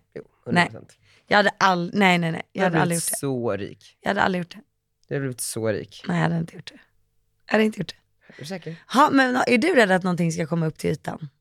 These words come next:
Speaker 1: Nej, för jag har ingenting.
Speaker 2: Nej, du har inte det?
Speaker 1: Jag har ingen, alltså jag har ingenting.
Speaker 2: Nej, men jag känner inte heller att jag har någonting.
Speaker 1: Nyss hade du ju någonting. Eller jag vet ju att du har saker.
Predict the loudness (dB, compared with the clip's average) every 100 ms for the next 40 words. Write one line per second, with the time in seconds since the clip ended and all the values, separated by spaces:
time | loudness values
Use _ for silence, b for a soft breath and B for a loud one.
0 | -8 -6 -6 -6 -4 -4 -6 -10 -10 -10
1 | _ 0 2 4 2 2 0 0 -4 _
2 | -2 0 0 0 0 0 2 0 -4 -4
3 | -2 -4 -6 -6 -2 0 2 2 0 0
4 | 0 2 0 0 -2 -4 -8 -14 _ _
5 | _ _ -12 -12 -10 -8 -10 -12 -18 -16
6 | -16 -16 -20 _ _ _ _ -4 2 4
7 | 2 0 -4 -6 -8 -10 -12 -16 -12 -14
8 | -14 -18